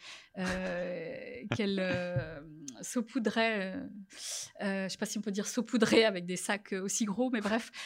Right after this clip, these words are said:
le matin en catimini, justement pour pas être vue, euh, euh, notamment par, euh, les nettoyeurs de, de la ville,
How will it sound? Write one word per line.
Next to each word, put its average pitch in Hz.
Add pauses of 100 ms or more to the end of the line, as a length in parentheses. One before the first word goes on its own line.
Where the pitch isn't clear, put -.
(120)
le 214
matin 240
en 240
catimini, 226
justement 226
pour -
pas 226
être 214
vue, 214
euh, 175 (580)
euh, 175 (100)
notamment 196
par, 196
euh, 170 (380)
les 208
nettoyeurs 208
de, 185
de 180
la 185
ville, 240